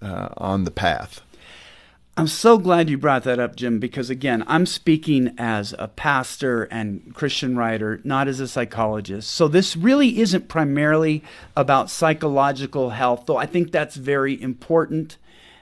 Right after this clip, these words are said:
Speaker 2: and I'm not undercutting it. There's just better guests you could have to address this. This is about protecting your mission before God. Jesus was a mission-minded person. He tells us in the heart of the Sermon on the Mount, "Seek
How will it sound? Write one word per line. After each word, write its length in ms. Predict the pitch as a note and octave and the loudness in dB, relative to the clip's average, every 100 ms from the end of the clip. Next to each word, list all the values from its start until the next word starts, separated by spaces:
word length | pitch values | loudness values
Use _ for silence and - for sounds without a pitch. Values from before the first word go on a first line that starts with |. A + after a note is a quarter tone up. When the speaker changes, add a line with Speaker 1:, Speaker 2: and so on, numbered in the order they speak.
| _ - | _ -8
Speaker 2:
and 160 | C#3 | -4
I'm 100 | C3+ | -2
not 160 | C#3 C3+ | 0 0
undercutting 440 | B2+ B2 D#3+ D3 | 0 -2 -2 -2
it. 20 | |
There's 140 | B2 C#3+ | -2 -4
just 300 | D3+ C3+ B2+ | -4 -4 2
better 280 | D#3+ D#3 C#3+ | 2 4 0
guests 340 | C3+ C3+ - | 0 -2 -2
you 80 | C#3 | -6
could 200 | D3 A#2+ | -6 -4
have 400 | A2 C3 A#2 - - | -2 0 -2 -6 -12
to 160 | - | -8
address 360 | A#2+ B2 B2 - | -6 -2 -4 -4
this. 140 | A2 - - - | -12 -12 -20 -4
This 260 | D3 C4+ - | 2 2 4
is 140 | B3+ | 4
about 560 | B3 D3 D3 B2 A#2+ - | 4 4 6 6 4 0
protecting 800 | - C#3 - - F#3 - E3+ D#3+ | -6 -6 -6 -4 -4 -2 -4 -2
your 160 | D3 C#3 | -2 -2
mission 720 | C3+ D#3 E3+ - A#2+ G#2+ A#2+ - - - - | -2 0 -2 -2 -4 -4 -8 -16 -20 -16 -6
before 680 | C3 - C#3 B2 A#2 A#2+ - - - - | -6 -4 -2 2 2 0 -6 -20 -20 -2
God. 520 | D#3 D3+ A#2+ G#2+ - - - - - - D3 | 2 4 2 0 -10 -20 -20 -20 -20 -12 -2
Jesus 500 | C#3+ A#3+ A#3+ B3 G3 | 4 6 6 4 4
was 200 | G3 D#3 | 4 6
a 120 | E3 | 4
mission-minded 920 | E3 F#3 G3 G3 F3 E3 D#3+ D#3 D#3 | 6 4 4 2 2 2 2 0 -4
person. 440 | - E3 D#3+ - A2+ | 0 0 0 -4 -6
He 160 | D#3 | -6
tells 420 | D#3+ - F3 F3+ D3+ | -6 0 2 4 2
us 160 | C#3 | -2
in 60 | C3 | -2
the 120 | C3 | -2
heart 320 | - E3+ E3+ | 2 6 6
of 100 | D#3 | 4
the 60 | C#3 | -2
Sermon 280 | - D3 C#3 | -2 0 0
on 80 | |
the 60 | C3 | 0
Mount, 400 | A#2+ A2+ - - | 0 0 -4 -12
"Seek 540 | - - G3+ G3 - | -12 0 2 2 -4